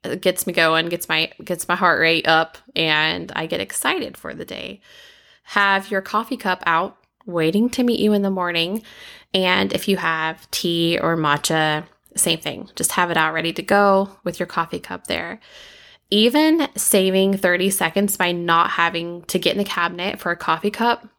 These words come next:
saves a little bit of headspace, and saving any sort of headspace is a hundred percent something to do in my book.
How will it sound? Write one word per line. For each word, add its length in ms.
saves 520
a 60
little 240
bit 120
of 80
headspace, 800
and 480
saving 460
any 580
sort 280
of 80
headspace 840
is 480
a 80
hundred 260
percent 480
something 400
to 100
do 140
in 80
my 140
book. 260